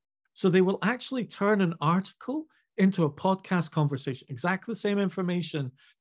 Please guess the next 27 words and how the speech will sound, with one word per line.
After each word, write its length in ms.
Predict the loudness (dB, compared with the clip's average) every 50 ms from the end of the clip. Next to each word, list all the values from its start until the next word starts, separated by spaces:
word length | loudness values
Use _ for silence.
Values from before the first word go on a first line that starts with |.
| _ _
but, 260 | 0 2 2 0 -4 _
you 140 | 0 2 4
know, 260 | 6 4 4 2 -2 -6 _ _ _ _
it's 100 | -4 -2
like, 160 | -2 -2 2
"Hey, 200 | 4 6 6 6
did 180 | 6 4 2 4
you 100 | 4 4
realize 440 | 6 4 4 4 4 4 2 2 2
that 140 | -2 -4
this 160 | -6 -8 -6 -6
is 100 | -6 -4
happening 560 | -4 -4 -4 -4 -2 0 2 2 2 2 0
in 240 | 0 2 2 2 2
the 280 | 2 2 0 0 -2 -4 _ _ _ _ -20
fires 640 | -20 0 2 4 4 6 4 6 6 4 4 4 2
are 140 | 2 0 2
raging 640 | 2 4 4 4 4 2 0 0 0 2 0 0
in 480 | -2 -2 -2 0 0 0 -2 -2 -6 -10 -14 _
San 440 | _ -20 -18 -6 -2 0 2 2 2
Francisco 600 | 2 0 -2 0 -2 -4 -4 -4 -2 0 0 0
area 500 | 0 0 0 2 2 2 2 2 2 2
and 180 | 0 -2 -4 -6
so 260 | -6 -4 -2 0 0 2
on?" 260 | 2 2 0 -2 -4
And 120 | -4 -4 -2
then, 260 | 0 2 2 0 -2